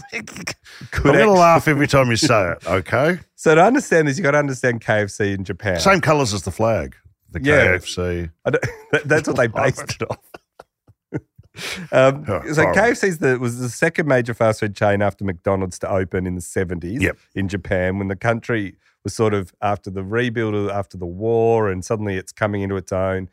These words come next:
Speaker 2: You're starting to see the beginning of the Japanese financial boom.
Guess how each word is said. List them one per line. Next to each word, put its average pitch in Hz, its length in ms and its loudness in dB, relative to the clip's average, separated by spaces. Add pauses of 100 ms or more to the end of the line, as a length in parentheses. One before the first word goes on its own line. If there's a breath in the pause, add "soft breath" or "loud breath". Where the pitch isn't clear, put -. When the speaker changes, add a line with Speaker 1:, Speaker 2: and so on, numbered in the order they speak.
(180)
Speaker 2:
You're 104 60 -12
starting 104 240 0
to 95 40 -8
see 107 100 -4
the 98 60 -4
beginning 95 480 -4
of 90 140 -6
the 92 220 -2
Japanese 92 680 -4
financial 92 440 -4
boom. 95 600 -4